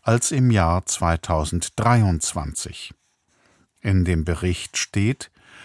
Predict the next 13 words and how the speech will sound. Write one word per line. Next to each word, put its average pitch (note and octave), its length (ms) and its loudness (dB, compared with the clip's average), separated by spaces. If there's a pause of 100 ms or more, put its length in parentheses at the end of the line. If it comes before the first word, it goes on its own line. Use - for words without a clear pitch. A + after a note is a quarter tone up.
(240)
Muslime A2+ 840 2
werden F2+ 360 0
öfter G#2+ 520 0
verletzt - 720 -2
oder G#2+ 320 0
beschimpft. - 720 -4 (680)
Es - 200 -2
gab F2 280 0
auch G#2 260 2
mehr A2 340 4
Angriffe F2+ 760 0
auf E2 360 0
Moscheen. E2 680 -2